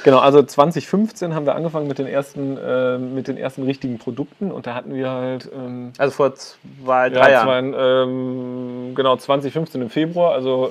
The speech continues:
Speaker 1: ähm, so knapp vor drei Jahren und hatten eine erste Schreibtischunterlage und hatten halt einen Artikel im Shop und dann waren's zwei, drei und, ähm, waren dann Ende des Jahres zwanzig fünfzehn so eine Teamgröße von, ich muss jetzt einmal genau nachgucken, so circa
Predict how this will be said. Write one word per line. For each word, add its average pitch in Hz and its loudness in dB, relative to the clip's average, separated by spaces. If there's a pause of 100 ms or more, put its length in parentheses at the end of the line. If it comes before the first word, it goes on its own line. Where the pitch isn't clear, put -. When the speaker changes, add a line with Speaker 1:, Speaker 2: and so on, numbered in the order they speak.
Speaker 1:
ähm, 127 -6
so 127 -8
knapp 139 -6
vor 131 -6
drei 123 -4
Jahren 135 -4
und 131 -12
hatten 135 -12
eine 123 -8
erste 123 -6
Schreibtischunterlage 151 -6
und 123 -8
hatten 123 -6
halt 135 -2 (340)
einen 135 0
Artikel - -8
im 123 -8
Shop 151 -4
und 127 -10
dann 123 -6
waren's 127 -2
zwei, 123 0
drei 127 -2 (580)
und, 127 -4
ähm, 123 -2
waren 127 0
dann 123 -2
Ende 139 0
des 131 -2
Jahres 131 -2
zwanzig 127 -10
fünfzehn 147 -8
so 127 -8
eine 123 -6
Teamgröße 135 -2
von, 123 -8 (560)
ich 110 -16
muss 127 -10
jetzt 135 -2
einmal 123 -6
genau 127 -8
nachgucken, 127 -8
so 123 -6
circa 123 -2